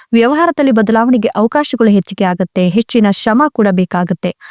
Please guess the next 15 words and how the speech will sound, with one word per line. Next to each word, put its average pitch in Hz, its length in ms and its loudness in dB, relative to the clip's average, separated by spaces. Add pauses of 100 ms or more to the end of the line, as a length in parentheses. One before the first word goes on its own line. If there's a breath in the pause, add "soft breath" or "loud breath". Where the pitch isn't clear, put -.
(220 loud breath)
ಆದಾಯ 285 420 2
ಹೆಚ್ಚಾಗತ್ತೆ. 190 720 -2
ಸ್ನೇಹಿತರಿಂದ 262 600 2
ಬೆಂಬಲವನ್ನ 247 580 2
ಪಡ್ಕೊಳ್ತೀರಾ. 185 640 -2 (320 loud breath)
ಕೋಪದ 339 340 -2
ಕ್ಷಣಗಳು, 233 440 2
ಸಮಾಧಾನದ 247 640 2
ಕ್ಷಣಗಳು 214 460 2
ಎರಡೂ 220 360 0
ಕೂಡ 226 200 0 (140)
ಈ 226 40 -4
ಸಂದರ್ಭದಲ್ಲಿ 202 640 0
ಇರುತ್ತೆ. 190 400 0
ನಿರ್ಧಾರಗಳನ್ನ 226 640 2